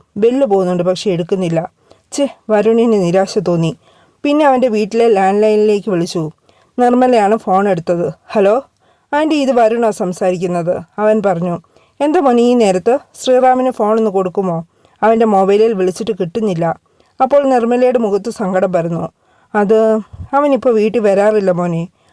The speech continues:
അന്ന് വസ്തു വിറ്റതിൻ്റെ പേരിൽ അച്ഛനും മോനും തമ്മിൽ വഴക്കുണ്ടാക്കി.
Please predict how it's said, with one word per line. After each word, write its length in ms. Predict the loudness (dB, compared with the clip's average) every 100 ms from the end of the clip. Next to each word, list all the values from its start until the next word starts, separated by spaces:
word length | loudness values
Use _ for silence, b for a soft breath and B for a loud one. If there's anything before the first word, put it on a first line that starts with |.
| _ 0
അന്ന് 200 | 2 2
വസ്തു 300 | 2 0 -4
വിറ്റതിൻ്റെ 440 | -2 0 2 2
പേരിൽ 260 | 2 2 2
അച്ഛനും 320 | 0 -2 -2
മോനും 260 | -2 -2 -2
തമ്മിൽ 300 | 0 0 -2 -4 b b 0
വഴക്കുണ്ടാക്കി. 760 | 2 2 0 0 0 -2 -4